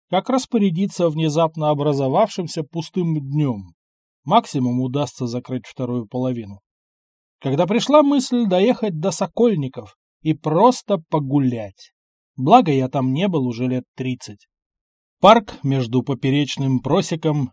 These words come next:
и железной дорогой был пуст.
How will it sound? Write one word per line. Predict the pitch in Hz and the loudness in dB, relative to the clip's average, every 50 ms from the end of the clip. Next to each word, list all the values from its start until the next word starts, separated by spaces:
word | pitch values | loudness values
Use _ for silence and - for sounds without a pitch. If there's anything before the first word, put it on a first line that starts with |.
| _ _ | _ _
и | 127 147 151 | -2 0 2
железной | 143 151 175 185 202 214 196 175 160 143 131 | 2 4 4 4 4 2 2 2 2 0 0
дорогой | 117 127 127 131 165 185 170 170 165 156 147 135 - _ _ _ _ _ 139 | 2 2 2 4 4 2 2 4 4 4 2 2 -2 _ _ _ _ _ 0
был | 139 208 254 247 214 - - - | 4 4 6 6 4 2 -4 -8
пуст. | - 113 113 107 - - - - | -8 -6 -6 -8 -10 -14 -18 -20